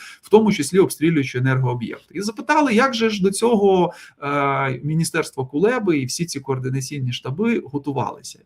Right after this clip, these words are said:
І от відповідь, вона просто вбила. Тому що Кулеба сказав, що, е, ну, він і прем'єр-міністр не знали ж про цю операцію,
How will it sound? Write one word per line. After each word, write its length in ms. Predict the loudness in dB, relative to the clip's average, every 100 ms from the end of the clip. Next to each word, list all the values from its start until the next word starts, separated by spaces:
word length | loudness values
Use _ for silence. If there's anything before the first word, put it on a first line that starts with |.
| -6
І 80 |
от 240 | -2 -2 0
відповідь, 560 | 0 0 -4 -4 -8 _
вона 220 | -2 -2
просто 380 | -2 -6 -6 -4
вбила. 500 | -2 0 2 0 -4 -18 _ -20 -20 -6
Тому 160 | -4
що 140 | -2 -2
Кулеба 340 | 2 4 2
сказав, 460 | 0 -2 0 0 -2
що, 340 | -6 -6 -6 -12 -20 _
е, 120 | -4 2
ну, 120 | 2
він 340 | 4 4 2 0
і 220 | 0 0 -4 -8
прем'єр-міністр 800 | -4 0 0 0 -2 -4 -6 -4
не 120 | -2
знали 360 | 0 0 0 -2
ж 100 | -8
про 100 | -12
цю 220 | -6 -4
операцію, 760 | -4 0 2 2 0 -4 -6 -8